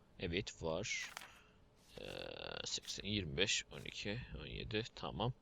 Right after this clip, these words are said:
Ee, bir şeye bakacak mıydık başka? Şu numaralara bakayım.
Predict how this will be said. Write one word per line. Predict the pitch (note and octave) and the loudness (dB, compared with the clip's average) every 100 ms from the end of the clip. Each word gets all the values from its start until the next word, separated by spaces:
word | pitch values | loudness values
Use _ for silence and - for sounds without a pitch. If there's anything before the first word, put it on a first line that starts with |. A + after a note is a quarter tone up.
| - - - - - - - - - - - - - | -14 -10 -6 -2 0 0 0 -4 -10 -16 -12 0 4
Ee, | D3 D3 C#3 | 8 8 10
bir | |
şeye | - C#3 | 10 8
bakacak | C3 - C3+ | 8 6 6
mıydık | C#3 B2+ | 2 2
başka? | B2+ B2+ - C#3 C3+ C3+ | 6 6 8 8 8 6
Şu | - - | 4 4
numaralara | B2+ A#2 G#2+ F2+ D#2+ | 4 6 6 4 2
bakayım. | D2 - A#2 | 0 4 4